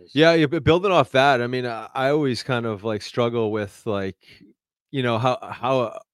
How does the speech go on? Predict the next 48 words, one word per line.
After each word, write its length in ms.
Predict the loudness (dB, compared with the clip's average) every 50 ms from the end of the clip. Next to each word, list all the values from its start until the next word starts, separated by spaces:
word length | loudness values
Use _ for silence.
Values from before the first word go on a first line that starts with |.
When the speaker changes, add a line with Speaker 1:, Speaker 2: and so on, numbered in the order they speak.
| -6
Speaker 2:
O 120 | -2 -2 -2
C 220 | -2 -2 -4 -6 -4
D 160 | -4 -4 -4
you 120 | -2 -2 -2
have 160 | -2 -2 -4 -6
to 60 | -8
become. 380 | -10 -8 -6 -4 -4 -4 -4
Like, 160 | -4 -6 -6 -4
you 100 | -4 -2
know, 120 | 0 0
we 100 | 2 2
were 140 | 2 2 0
kind 180 | 0 -2 -2
of 60 | 0 2
all 160 | 2 0 0
O 160 | 0 -2 -4
C 180 | -4 -4 -6 -6
D 180 | -6 -4 -4 -4
in 120 | -4 -4
our 140 | -6 -6 -4
own 160 | -4 -4 -2
ways, 280 | -2 -2 -2 -4 -4 -4
right? 180 | -4 -4 -4 -4
We 60 | -4
were 80 | -4 -4
obsessed 420 | -6 -6 -6 -6 -6 -6 -6 -6
with 140 | -8 -8 -4
hockey, 320 | -4 -2 -4 -4 -4 -6
and 80 | -6 -6
we 80 | -6 -6
loved 280 | -4 -4 -4 -6 -6
to 60 | -6
get 80 | -6 -6
on 160 | -6 -6 -8
the 120 | -8 -8 -8
ice, 300 | -8 -6 -8 -8 -10 -10
pond, 400 | -10 -8 -6 -6 -6 -6 -8 -8 -10 -12 -12 -14
you 100 | -16 -14
know, 300 | -12 -12 -12 -12 -14 -16 _ _ -6
local 260 | -6 -6 -4 -4 -4
rinks, 340 | -4 -4 -4 -6 -10 -12 -8
whatever 300 | -6 -4 -4 -4 -4 -6
it 60 | -6
was, 320 | -6 -6 -6 -6 -6 -6 -8
like, 100 | -8 -8
any 140 | -8 -8 -8
ice 200 | -8 -10 -10 -12
time. 260 | -12 -12 -12 -12 -12